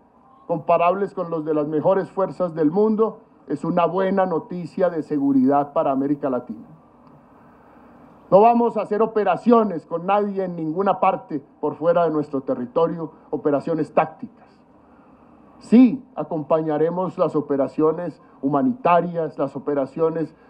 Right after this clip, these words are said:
de mantenimiento de la paz, de atención de tragedias, de entrenamiento en cosas especializadas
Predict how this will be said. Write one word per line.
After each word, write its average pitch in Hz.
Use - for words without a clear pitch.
de 160
mantenimiento 165
de 160
la 131
paz, 185
de 180
atención 196
de 170
tragedias, 160
de 165
entrenamiento 160
en 139
cosas 160
especializadas 131